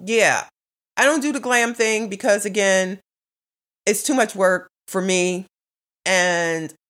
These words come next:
I rather have somebody in my life that can appreciate me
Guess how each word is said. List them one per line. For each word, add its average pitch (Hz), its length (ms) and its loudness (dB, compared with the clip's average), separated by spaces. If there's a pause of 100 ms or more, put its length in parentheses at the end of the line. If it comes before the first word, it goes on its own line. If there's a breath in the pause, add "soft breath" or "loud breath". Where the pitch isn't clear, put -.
I 202 120 4
rather 190 640 2 (480)
have 214 340 0
somebody 196 440 -2
in 196 200 -6
my 175 160 -2
life 165 460 -2 (420)
that 165 600 2 (840)
can 185 640 2
appreciate 196 840 -2
me 175 420 -4